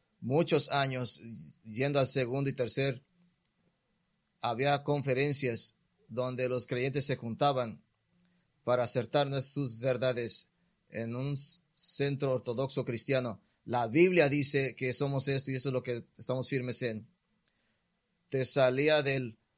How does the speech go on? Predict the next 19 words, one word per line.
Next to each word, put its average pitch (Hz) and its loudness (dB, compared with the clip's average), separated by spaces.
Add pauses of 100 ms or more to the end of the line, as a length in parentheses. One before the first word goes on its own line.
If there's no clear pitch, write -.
(120)
del 127 0
mundo 156 4
donde 131 -2
que 127 -2
simplemente 139 -2
nomás 139 -2
pasaba 147 6
por 139 -2
las 131 0
iglesias 131 -2
por 123 -6
frente 123 -6
de - -12
todos 135 -2
los 123 -2
días 120 -8
hasta 120 -4
que 117 -6
se 120 -8